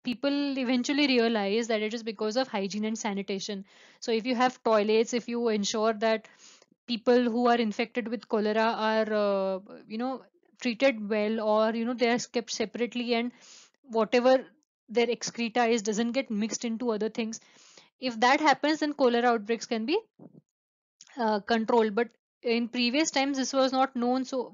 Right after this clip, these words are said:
once there was a cholera outbreak, there will be, like, hundreds of people, thousands of people infected by that. And a lot of people died because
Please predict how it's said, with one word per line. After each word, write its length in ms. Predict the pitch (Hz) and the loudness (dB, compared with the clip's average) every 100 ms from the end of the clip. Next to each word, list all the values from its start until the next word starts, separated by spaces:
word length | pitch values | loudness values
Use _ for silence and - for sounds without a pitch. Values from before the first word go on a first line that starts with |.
| 214 | -4
once 260 | 214 240 | -2 0
there 100 | 240 | 0
was 160 | 240 247 | 0 -2
a 60 | 254 | -2
cholera 340 | 240 226 233 | 0 2 2
outbreak, 340 | 220 202 247 220 | 2 0 -2 0
there 120 | 214 | -2
will 120 | 220 | -4
be, 220 | 208 247 | -4 -4
like, 240 | 240 233 - _ _ | -2 -4 -6 _ _
hundreds 440 | - 196 180 233 247 | -6 -2 2 2 4
of 180 | 262 | 0
people, 300 | 240 214 240 - - - | -2 0 0 0 -10 -6
thousands 360 | 220 202 240 262 | -2 0 0 -2
of 120 | 262 | -2
people 240 | 226 233 | -6 -4
infected 480 | 214 202 202 - 196 | -6 -6 -8 -8 -6
by 160 | 190 190 | -4 -4
that. 160 | 185 | -4
And 160 | 214 233 | -6 -2
a 20 | |
lot 160 | 226 233 | 0 0
of 120 | 247 | -2
people 260 | 262 269 | -4 -2
died 300 | 233 226 208 | 0 0 0
because 340 | 170 202 277 | -4 0 0